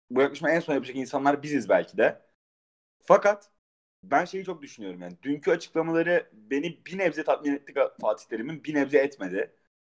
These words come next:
Kendisinde hata bulması vesaire bu noktalar tamam. Ama kendisi de bulduğu hatayı sadece oyuncu tercihleri olarak bulması gerekiyor. Teknik kadro olarak da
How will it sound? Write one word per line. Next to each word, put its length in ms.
Kendisinde 480
hata 340
bulması 580
vesaire 580
bu 80
noktalar 480
tamam. 400
Ama 140
kendisi 280
de 100
bulduğu 180
hatayı 340
sadece 240
oyuncu 260
tercihleri 440
olarak 260
bulması 340
gerekiyor. 300
Teknik 280
kadro 260
olarak 360
da 300